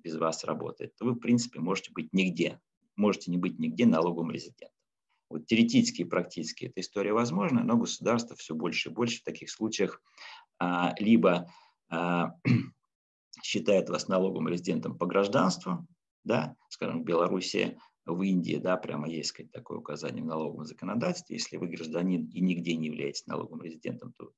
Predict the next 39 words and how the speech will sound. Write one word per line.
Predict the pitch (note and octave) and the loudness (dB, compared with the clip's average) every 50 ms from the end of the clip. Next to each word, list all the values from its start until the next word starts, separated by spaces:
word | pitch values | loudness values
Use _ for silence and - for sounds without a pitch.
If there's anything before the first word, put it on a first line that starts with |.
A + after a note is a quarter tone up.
| _ | _
вы | - E2+ F2 D#2+ D#2+ F2 E2 | -14 -14 -14 -10 -6 -6 -6
резидент | D#2+ D#2+ D#2+ - - - - - - | -4 -6 -8 -8 -10 -10 -10 -10 -12
по | - - - | -16 -12 -6
паспорту. | - E3 F3 - - - - - - B2+ B2+ - - - - - - - _ - | -4 -4 -4 -4 -4 -6 -6 -4 -4 -4 -4 -4 -10 -20 -20 -20 -20 -20 _ -4
Ну | - F3+ | 2 4
и | E3 C#3 | 4 4
налоговый | B2 A#2 - G2+ G#2+ A2 A#2 B2 A2 F#2+ G#2+ B2+ | 4 2 2 4 6 6 6 6 6 6 6 6
орган | C3+ B2 A2 G2 | 6 6 4 2
всегда | E2+ - - F2+ F#2 G2+ | 2 0 -2 -2 0 2
может | G2+ F#2+ F2+ F2 F2 - _ - - - _ _ _ _ - _ - - - - | 2 2 2 0 -2 -8 _ -20 -20 -20 _ _ _ _ -20 _ -18 -12 -6 0
по-другому | - F#2 G#2 G#2 F#2+ F2+ E2 D#2 D2+ D#2 | 4 4 6 6 6 6 6 6 4 2
подойти, | - - D#2+ D#2+ D#2 D#2+ - - - | 0 -4 -6 -6 -6 -6 -6 -8 -8
да, | - G2+ G#2 G#2+ | -4 -2 -2 -2
скажет, | - - - - - | -2 -4 -8 -10 -8
что | - - | -4 0
давайте | G2 A2 A2+ G#2+ - | 2 4 4 4 2
посмотрим, | - E2 E2 - - E2+ D#2+ D#2+ | -2 -4 -4 -2 -2 -4 -4 -4
в | - | -6
каких | - D#2+ D#2+ - - - | -6 -6 -6 -6 -10 -10
вы | - - | -10 -14
странах | - - - E2 D#2 D#2+ F2+ F#2+ | -12 -6 -4 -2 -2 -2 -2 -4
были | - F#3 G#3 F#3+ | -2 -2 0 -2
в | F3 - | -2 -4
течение | - - - - C#3 C3+ C3 B2 | -6 -8 -4 0 2 2 2 2
этого | B2 B2 A#2 | 2 2 2
года, | A2+ A2+ A2 G2+ G2+ | 4 4 4 2 2
с | - - | 0 2
каждой | - B2 A2 F#2 F2+ F#2 E2+ | 2 2 2 4 2 2 0
страной | - - - F2 F#2 E2+ D#2+ | 0 -4 -4 -2 -2 -2 -2
посмотрим | - - D#2+ - - E2 - - - D#2 D#2 | -2 -6 -8 -6 -6 -6 -6 -6 -8 -12 -12
соглашение | - - - - E2+ E2+ D#2+ - - E2 D#2+ D#2+ | -12 -12 -6 -2 0 0 0 0 -2 -2 -2 -2
об | D#2+ E2 | -2 -4
избежании, | F2 E2+ F2+ A2 B2+ C3+ F3 - - - | -4 -4 -2 -2 -2 0 0 0 0 0
проанализируем, | - - - G2+ G2 G2 - G#2 A2 A2 C3+ E3+ F3+ E3 D#3+ D3 C3+ - _ - - - _ | 0 0 0 2 2 2 2 2 0 0 2 2 2 2 2 0 -2 -6 _ -20 -20 -6 _
и, | - A2+ A#2 A#2 | 4 4 4 4
э, | - - - D2 - - - - | 0 -6 -6 -6 -6 -6 -4 -2
почти | G#2+ G#2 - - - | 0 0 0 0 -2
наверняка | G2+ G2 G2+ G2+ G2+ G2 - - C3 A#2 | -2 0 0 0 0 -2 -2 -2 -2 -2
пок-, | A#2 - - - - | -2 -2 -10 -12 -12